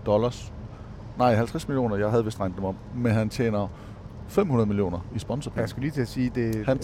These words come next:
Speaker 1: han er den
Speaker 2: den
Speaker 1: eneste, der, han er den, der tjener, han tjener ti gange mere
Speaker 2: I
Speaker 1: i
Speaker 2: spons.
Speaker 1: den, i spons, end han gør i, i løn. Men det er også ofte, nogle, nogle år tjener han jo, du ved, du ved egentlig godt, det er motorvejen, vi kører på. Du kører firs.
Speaker 2: Jamen, hvad skal jeg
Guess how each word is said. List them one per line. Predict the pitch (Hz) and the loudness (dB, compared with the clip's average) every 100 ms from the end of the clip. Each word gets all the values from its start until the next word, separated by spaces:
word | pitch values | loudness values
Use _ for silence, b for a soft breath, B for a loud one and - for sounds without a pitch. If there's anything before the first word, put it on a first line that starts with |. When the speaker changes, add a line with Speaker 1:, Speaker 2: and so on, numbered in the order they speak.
| - | 2
Speaker 1:
han | 131 | 4
er | 139 | 4
den | 143 | 4
Speaker 2:
den | 143 | 4
Speaker 1:
eneste, | 156 190 180 131 B B B B - | 4 2 4 2 B B B B 0
der, | 117 117 | 2 6
han | 127 | 4
er | 147 | 6
den, | 165 131 | 4 2
der | |
tjener, | - 143 123 113 | 2 4 6 6
han | 110 127 | 4 2
tjener | 147 131 | 0 0
ti | - 208 147 | 0 0 4
gange | 113 135 | 4 4
mere | 131 127 139 147 - - - - - - - 202 | 2 2 4 0 -4 -12 -14 -14 -14 -14 -8 -2
Speaker 2:
I | |
Speaker 1:
i | |
Speaker 2:
spons. | 117 160 143 - - | 4 4 4 -4 -6
Speaker 1:
den, | - | -6
i | |
spons, | - 131 127 - | 4 4 4 0
end | 117 | 0
han | 104 | 0
gør | 107 107 | 4 4
i, | 107 | 4
i | 98 104 | 2 0
løn. | 98 95 - | 0 0 0
Men | 98 | 8
det | 143 | 10
er | |
også | 135 156 | 12 12
ofte, | 143 147 | 10 6
nogle, | 165 131 | 2 4
nogle | 151 160 | 4 6
år | 143 113 | 6 6
tjener | 135 107 | 4 4
han | 101 | 4
jo, | 104 B - | 0 B -2
du | 104 | 6
ved, | 127 | 6
du | - | 6
ved | 123 | 6
egentlig | 147 117 | 8 8
godt, | 110 - | 6 4
det | |
er | 107 | 4
motorvejen, | 113 120 104 85 | 4 4 2 0
vi | |
kører | 90 101 | 2 2
på. | 90 - | 2 -2
Du | 104 | 0
kører | - 127 | 2 2
firs. | - | 4
Speaker 2:
Jamen, | 139 160 151 | 4 4 6
hvad | 165 | 4
skal | - | 4
jeg | 147 | 0